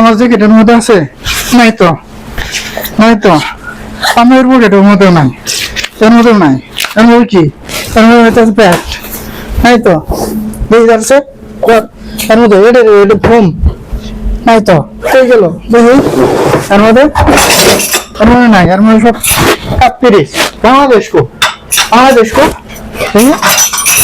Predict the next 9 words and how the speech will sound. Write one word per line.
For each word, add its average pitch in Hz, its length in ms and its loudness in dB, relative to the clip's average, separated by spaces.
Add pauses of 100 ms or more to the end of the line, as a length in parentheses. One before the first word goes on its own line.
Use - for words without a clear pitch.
(300)
কাটা 240 200 0
চামচ। 214 280 0 (480)
বাংলাদেশ 247 340 2 (100)
কই? 160 140 4 (1000)
বাংলাদেশ 247 360 2 (100)
লাগবো 202 220 0 (120)
আমার। 170 160 0 (100)
বাংলাদেশ। 233 460 2 (680)
বাংলাদেশ 233 340 2